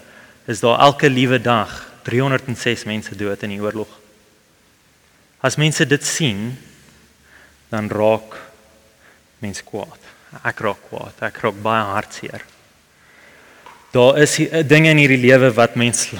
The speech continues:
wil laat huil. Maar dis nie net dinge daar buite nie, dit is ook,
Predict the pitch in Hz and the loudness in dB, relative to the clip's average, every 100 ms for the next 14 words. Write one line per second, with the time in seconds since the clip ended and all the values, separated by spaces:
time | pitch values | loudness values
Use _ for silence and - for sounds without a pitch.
0 | 87 123 120 127 123 135 107 - - - | -6 -2 0 0 2 2 2 -4 -20 -20
1 | - _ _ _ _ _ _ _ _ _ | -20 _ _ _ _ _ _ _ _ _
2 | _ _ _ _ - - - 139 143 190 | _ _ _ _ -20 -18 -2 2 4 4
3 | 190 127 - - - 139 147 131 110 120 | 2 0 -8 -20 -6 -2 2 2 2 2
4 | 135 - 107 98 98 110 113 147 143 143 | 2 0 -4 -6 -8 -8 -8 -4 -4 -4